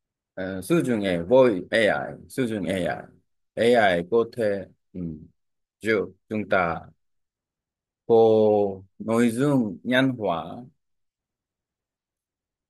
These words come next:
A I có thể giúp chúng ta có nội dung nhân hóa, à,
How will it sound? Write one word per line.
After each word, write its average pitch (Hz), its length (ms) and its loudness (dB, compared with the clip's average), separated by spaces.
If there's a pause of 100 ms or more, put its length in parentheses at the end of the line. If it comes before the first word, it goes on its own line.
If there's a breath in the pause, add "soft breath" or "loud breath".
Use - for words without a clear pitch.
(1400)
A 135 340 6
I 127 80 2 (100)
có 123 200 2 (100)
thể 98 420 -2 (1300)
giúp 95 400 -4 (880)
chúng 156 260 -4
ta 82 280 0 (220)
có 120 100 2 (760)
nội 110 260 -2
dung 139 440 -2 (140)
nhân 131 240 0
hóa, 101 500 -4 (840)
à, 90 100 -14